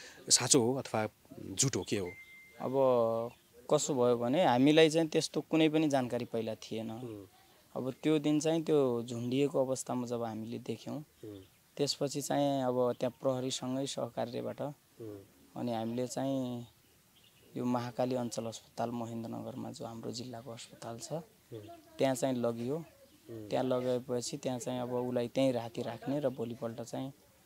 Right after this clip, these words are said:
Speaker 2: पोस्टमार्टम गर्ने भन्ने कुरो थियो।
Speaker 1: हुँ।
Speaker 2: त्यतिन्जेलसम्म अब त्यस्तो कुनै पनि किसिमको हामीलाई वातावरण त्यो यस्तो थियो, उस्तो थियो भन्ने थाहा भएन।
Speaker 1: हुँ।
Speaker 2: तर त्यसको भोलिपल्ट अर्थात् हिजो अनि ऊ सब चाहिँ हामी पोस्टमार्टमका लागि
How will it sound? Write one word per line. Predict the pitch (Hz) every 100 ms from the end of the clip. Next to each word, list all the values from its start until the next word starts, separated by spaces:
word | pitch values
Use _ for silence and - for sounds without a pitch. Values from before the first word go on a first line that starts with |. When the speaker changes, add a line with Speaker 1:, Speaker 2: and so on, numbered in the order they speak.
| -
Speaker 2:
पोस्टमार्टम | 127 120 123 120 117 120
गर्ने | 117 117 123
भन्ने | 117 113
कुरो | 113 123 117
थियो। | - 185
Speaker 1:
हुँ। | - _ _ _ 135
Speaker 2:
त्यतिन्जेलसम्म | 151 165 160 156 - 143 156 156 147 135
अब | 127 131
त्यस्तो | 165 151 175
कुनै | - 185 185
पनि | 190
किसिमको | 170 - 143 131
हामीलाई | 113 113
वातावरण | 123 147 - 123 120 120
त्यो | - 127
यस्तो | 127 123 - 120
थियो, | - 160
उस्तो | 139 -
थियो | - 120
भन्ने | 117 123
थाहा | - 131
भएन। | 139 180
Speaker 1:
हुँ। | 190 - - 143 120 104 - -
Speaker 2:
तर | 139
त्यसको | - 156 - 165 151
भोलिपल्ट | 127 117 127 127 123 117 143 143 _ _ _ - -
अर्थात् | 127 - 120 -
हिजो | 117 113 127 151 - - - _ - - - - - _ - -
अनि | 123 120 120
ऊ | 113 131
सब | 120 139 131
चाहिँ | - 131
हामी | 113 120 120
पोस्टमार्टमका | 127 - 123 117 117 117
लागि | 117 117 139